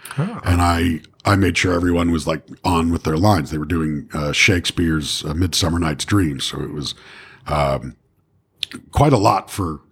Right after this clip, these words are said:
Speaker 2: uh, middle school students to be, to wrap their mouths around, you know,
Speaker 1: Yeah, yeah.
Speaker 2: the Bard. And, uh, so I, I,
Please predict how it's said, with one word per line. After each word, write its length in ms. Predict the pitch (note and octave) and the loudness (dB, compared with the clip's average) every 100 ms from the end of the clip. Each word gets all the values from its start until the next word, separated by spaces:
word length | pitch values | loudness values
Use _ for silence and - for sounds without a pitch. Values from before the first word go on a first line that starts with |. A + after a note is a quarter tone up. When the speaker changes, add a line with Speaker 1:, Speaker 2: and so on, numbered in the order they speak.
| _ _ | _ _
Speaker 2:
uh, 280 | G2+ E2+ D2+ - | -6 -4 -6 -6
middle 260 | G#2 A2 G2 | 2 2 2
school 240 | - F#2 | -2 -4
students 480 | - B2 F#2+ E2+ - | 2 4 4 -2 -4
to 100 | - | -4
be, 320 | F2+ D#2+ C#2+ - _ _ | -2 -4 -6 -14 _ _
to 100 | F#2+ | -4
wrap 260 | G2+ G2+ | 0 -2
their 140 | - D#2+ | -4 -4
mouths 380 | F#2+ G#2+ F2 D#2+ | -2 0 -2 -6
around, 380 | D2 C2+ C2 | -6 -8 -10
you 80 | C#2 | -10
know, 140 | D2+ C#2 | -10 0
Speaker 1:
Yeah, 180 | B2+ C#3 G2+ | 4 4 2
yeah. 140 | G2 - | -2 -2
Speaker 2:
the 140 | E2 | -4
Bard. 480 | E2+ G#2 G2 E2+ E2+ - - - - _ _ | 2 2 4 0 -6 -16 -20 -20 -20 _ _
And, 380 | G#2+ G#2 G2 F#2+ | 0 2 2 2
uh, 320 | G2+ F#2+ F2+ | 0 0 -2
so 220 | E2+ - G#2+ | -2 2 4
I, 200 | G#2 G2 | 4 2
I, 800 | G#2+ G#2 G2+ G2 F#2+ F#2 F2 E2 | 0 2 2 2 2 0 -2 -6